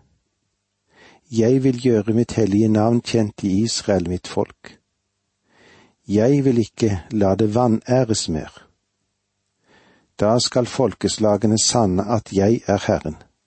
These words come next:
den hellige i Israel.» Vil Gud ødelegge Russland? Han sier at han vil sende ild mot Magog og blant dem som bor trygt i kystland.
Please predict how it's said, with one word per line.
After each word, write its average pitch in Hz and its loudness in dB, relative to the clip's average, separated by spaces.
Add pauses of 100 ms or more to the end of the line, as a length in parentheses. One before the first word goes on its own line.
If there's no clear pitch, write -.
(280)
den 90 0
hellige 95 0
i 85 -2
Israel.» - -4 (2250)
Vil 117 2
Gud 107 -2 (120)
ødelegge 101 0 (220)
Russland? - -4 (1600)
Han 95 0
sier 101 2
at 98 -2
han 104 0
vil 101 -2
sende 110 0
ild 135 0
mot 107 -2
Magog 113 0
og 90 0
blant 101 -2
dem 110 2
som 110 0
bor 104 -2
trygt - -6 (160)
i 98 0
kystland. 110 -2